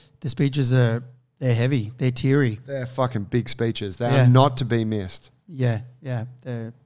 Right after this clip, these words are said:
Speaker 1: it's a, it's a, it's real talk time.
Speaker 2: Um, makes me think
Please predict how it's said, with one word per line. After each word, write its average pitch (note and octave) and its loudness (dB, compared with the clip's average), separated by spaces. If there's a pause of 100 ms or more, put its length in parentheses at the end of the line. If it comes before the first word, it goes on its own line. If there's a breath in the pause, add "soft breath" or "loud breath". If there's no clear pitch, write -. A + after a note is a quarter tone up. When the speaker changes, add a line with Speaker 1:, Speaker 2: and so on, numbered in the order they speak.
Speaker 1:
it's - -20
a, B2 -8 (140)
it's - -18
a, A#2 -6 (120)
it's - -20
real D#3+ 6
talk C3 0
time. A2 -2 (640)
Speaker 2:
Um, B2 0
makes C#3 0
me C#3 0
think B2 -4